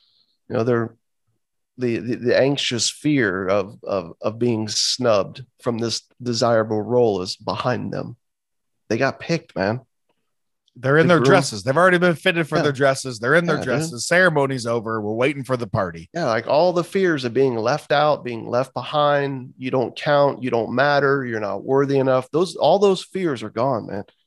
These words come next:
Speaker 1: You are found worthy. I chose you. And so, man, these, these girls were like, they're, they're basically just skipping, <laughs> you know what I mean, to this party with lamps in hand.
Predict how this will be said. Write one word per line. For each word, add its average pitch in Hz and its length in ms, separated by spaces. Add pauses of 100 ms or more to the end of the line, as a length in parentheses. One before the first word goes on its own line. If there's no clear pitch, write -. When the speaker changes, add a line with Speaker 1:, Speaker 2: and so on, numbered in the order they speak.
Speaker 1:
You 165 500
are 123 120
found 131 500
worthy. 127 460 (580)
I 107 80
chose 147 480
you. 151 320 (1040)
And 123 100
so, 135 120
man, 143 180
these, 190 280
these 160 180
girls 180 320
were 143 100
like, 135 300
they're, 131 160
they're 135 180
basically 143 640
just - 380 (640)
skipping, 139 800
<laughs> - 60
you 165 100
know - 80
what - 80
I - 40
mean, 277 240
to 180 120
this 147 220
party 180 500
with 135 220
lamps 151 340
in 131 140
hand. 151 540